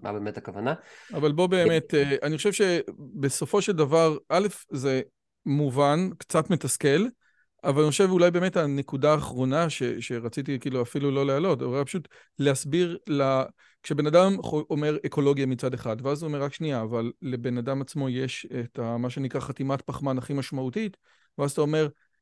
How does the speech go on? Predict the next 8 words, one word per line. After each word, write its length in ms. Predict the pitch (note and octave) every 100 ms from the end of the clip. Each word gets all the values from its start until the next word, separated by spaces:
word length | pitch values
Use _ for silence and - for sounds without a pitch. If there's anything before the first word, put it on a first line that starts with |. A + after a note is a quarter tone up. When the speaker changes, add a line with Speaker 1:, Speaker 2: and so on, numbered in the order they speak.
| _ -
Speaker 2:
"כדי 680 | D3+ B2 A#2+ C#3+ E3 G3 E3
לקיים 500 | C#3 - B2+ C3 C#3+
sustainability, 1000 | - - C3 A#2+ A#2 D#3 F3+ - A2+ G#2+ -
אני 180 | B2+
צריך 400 | C#3 C#3 C3+ C3
לא 160 | B2+ C#3
להביא 320 | B2+ A#2 C3+
ילדים", 520 | A#2+ A2+ F3 F#3+ A2